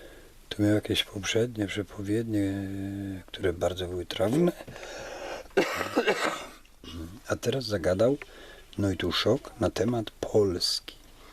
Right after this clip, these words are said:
Pamiętamy tego Joshuę, ten biskup nigeryjski, czternasty rok, trzydziesty pierwszy sierpień,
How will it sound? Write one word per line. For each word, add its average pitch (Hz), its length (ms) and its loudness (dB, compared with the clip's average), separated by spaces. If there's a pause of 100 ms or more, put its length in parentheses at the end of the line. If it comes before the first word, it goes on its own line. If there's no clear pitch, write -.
(420)
Pamiętamy 110 540 0
tego 104 300 2
Joshuę, 98 800 4
ten 92 440 0
biskup 107 580 -2
nigeryjski, 98 840 0 (480)
czternasty 101 680 0
rok, 104 240 2
trzydziesty - 720 -4 (680)
pierwszy 101 400 -2 (220)
sierpień, - 640 -4